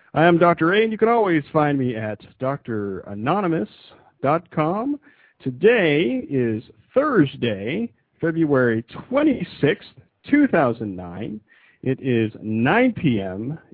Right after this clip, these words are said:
Eastern Time. And, uh, thank you so much for joining us, uh, this evening. Uh, we have a, a great show lined up for you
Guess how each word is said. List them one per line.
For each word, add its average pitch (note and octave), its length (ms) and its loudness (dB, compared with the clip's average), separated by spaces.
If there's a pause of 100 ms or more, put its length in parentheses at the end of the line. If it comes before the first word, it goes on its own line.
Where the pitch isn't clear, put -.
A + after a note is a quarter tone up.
Eastern A2 420 -6
Time. A2+ 480 -4 (420)
And, G#2+ 340 -4
uh, G#2+ 240 -2
thank G#3+ 160 0
you F3+ 100 -2 (180)
so D4 140 6
much G#3+ 220 2
for E3+ 140 2
joining D3 380 4
us, F3 140 0 (160)
uh, A#2+ 240 4
this B2 200 -2
evening. A3+ 500 -2
Uh, A2+ 80 -2
we C3 100 -2
have A#2 120 -2
a, G2 220 -2
a F#2+ 40 -6
great G#3+ 460 0 (120)
show G#3 220 6
lined B2 420 0
up A2 220 -6
for G#2 160 -8
you E3+ 180 -8